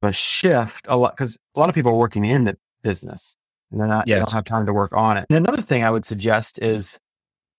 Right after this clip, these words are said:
Speaker 1: hey, I'm all for borrowing ideas and stuff. Find people out there in your industry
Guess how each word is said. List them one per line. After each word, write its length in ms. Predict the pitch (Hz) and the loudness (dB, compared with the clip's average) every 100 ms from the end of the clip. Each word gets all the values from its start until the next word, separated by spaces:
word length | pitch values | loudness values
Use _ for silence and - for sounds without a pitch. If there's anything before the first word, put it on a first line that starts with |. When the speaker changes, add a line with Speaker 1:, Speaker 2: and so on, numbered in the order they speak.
| _ _ _ - | _ _ _ -2
Speaker 1:
hey, 180 | 151 147 | 0 2
I'm 260 | 139 160 147 | 2 2 4
all 160 | 143 | 2
for 200 | 139 127 | 2 -2
borrowing 500 | 101 117 120 117 113 | 2 2 4 2 0
ideas 520 | 107 104 98 110 107 | 0 0 0 0 -2
and 120 | 101 95 | -4 -8
stuff. 240 | 101 98 | -6 -4
Find 320 | - 190 208 | 0 2 2
people 380 | - 156 170 160 | 0 -2 0 2
out 240 | 120 127 | 2 2
there 160 | 147 135 | 0 2
in 100 | 120 | 0
your 100 | 104 | 0
industry 760 | 110 117 113 - 127 123 123 | 2 0 0 -2 0 2 0